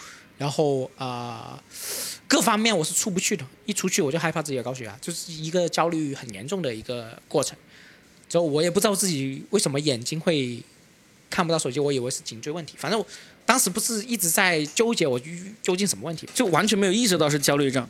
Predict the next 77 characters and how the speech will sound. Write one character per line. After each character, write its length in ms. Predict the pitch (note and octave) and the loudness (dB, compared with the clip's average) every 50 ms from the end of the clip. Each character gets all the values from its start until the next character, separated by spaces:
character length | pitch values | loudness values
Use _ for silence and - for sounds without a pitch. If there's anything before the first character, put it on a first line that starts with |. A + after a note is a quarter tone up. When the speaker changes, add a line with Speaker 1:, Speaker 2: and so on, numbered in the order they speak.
| - - | -8 -4
Speaker 1:
完 140 | C3 D#3 | 0 0
全 80 | F3 F3 | 0 2
没 80 | D3+ D3 | 0 0
有 100 | C#3 D3+ | -2 -2
意 60 | D3 | -4
识， 100 | - - | -4 -2
我 80 | D3 | -2
只 140 | F3+ - D#3+ | 0 2 2
是 100 | D3 F3 | 0 0
觉 140 | F#3 - D3 | 2 2 2
得 100 | C#3 D3 | 2 0
我 80 | C3+ B2 | -2 -2
在 240 | B2+ D3 C3+ C3 C3 | -2 -2 -2 -2 -4
高 140 | - C3+ B2 | -4 -6 -6
血 100 | C3+ G#2+ | -6 -8
压。 120 | F#2+ G2+ - - - - | -10 -12 -18 -20 -18 -8
Speaker 2:
嗯。 200 | - C#3+ C3+ B2 A#2 | -4 -2 -2 -2 0
Speaker 1:
然 100 | C3+ D#3+ | 0 0
后 60 | E3 | 2
我 100 | D3+ D3+ | 2 2
一 80 | E3+ F3+ | 2 0
直 80 | E3 - | 0 0
在 140 | D#3+ D#3 | 0 0
纠 180 | D3 - E3 D#3 | 2 2 0 2
结 80 | D3+ C#3 | 2 0
这 60 | C#3+ | 0
个 60 | C#3 | 0
高 100 | D3 C#3+ | 0 0
血 100 | C#3+ C3 | -2 0
压 80 | A2 A#2+ | -4 -4
的 60 | B2+ | -4
问 100 | D3+ D#3 | -4 -6
题。 80 | - - - - - - - - | -8 -10 -16 -20 -20 -20 -18 -8
我 140 | - C3 C#3 | -4 -2 0
忘 180 | F#3 B3 C4+ | 0 0 0
了 100 | B3+ F#3+ | -2 -4
是 160 | D#3 - G3 | -4 -4 -6
九 160 | F3 - D3+ B2+ | -6 -4 -2 0
月 80 | E3 | 2
还 80 | E3 D#3 | 2 2
是 120 | D3+ - | 2 2
十 80 | - B2 | 0 2
月， 80 | D#3 | 0
我 120 | D3+ A#2 A#2+ | 0 0 0
就 80 | C#3+ | -2
跟 400 | C#3 - - C3+ C#3 C#3+ C#3+ D3+ | -2 -2 -2 -2 -2 -4 -6 -6
效 200 | D3 - - E3 | -4 0 0 0
果 200 | C#3 C3+ A2 G2+ | 0 -2 -6 -6
辞 200 | G2+ - - B2+ | -4 -4 -4 -4
职 160 | B2 - G#2 F#2 | -4 -8 -8 -10
嘛。 120 | A2 A2 - - _ _ - - - - - - _ - - - - | -12 -16 -16 -20 _ _ -20 -20 -20 -20 -20 -20 _ -20 -20 -20 -18
后 180 | - - D3+ C3 | -10 -6 -4 -4
来 300 | A#2+ A2 A2 A2+ A#2 A#2+ | -4 -6 -8 -10 -10 -8
我 80 | - A#2+ | -6 -4
要 80 | C3 | -2
解 160 | - - - G2 | -2 0 -2 -2
约， 180 | A2 C#3 D3+ D#3 - - - - - A2+ - | 0 -2 -2 -4 -6 -14 -20 -20 -18 -12 -2
我 100 | - D3+ | 0 0
是 480 | D3+ F#3+ G3 F#3 F3 E3+ E3 D#3 D#3 | 2 2 2 2 2 2 2 2 2
效 160 | D3+ - - F3 | 2 2 2 2
果 80 | D3 | 2
的 120 | B2+ B2+ C3+ | 0 0 0
签 160 | - F3+ F3 | 2 2 2
约 80 | F3+ | 2
艺 80 | G3 G3+ | 2 0
人， 280 | E3+ C3 G2+ F2 F#2+ G#2 | 0 0 -2 -6 -8 -10
当 120 | - A2+ A#2+ | -10 -10 -8
时 240 | - - G2+ G2 G2+ - - - | -8 -10 -10 -14 -18 -16 -10 -6
有 60 | B2 | -4
一 140 | C3+ F3 G3+ | 0 0 0
年 160 | F3+ D#3 C3+ | 0 0 0
的 400 | C#3 C#3+ C3+ C3 B2+ B2 A#2+ A#2+ A#2+ - | -2 -2 -2 -2 -4 -6 -8 -8 -10 -6
无 120 | - C#3 E3+ | -2 -2 0
条 120 | E3 D#3 | 0 2
件 140 | D3+ E3+ E3+ | 0 0 -2
解 100 | - B2 | -4 -6
约。 160 | G#2+ C3+ D#3+ | -6 -8 -10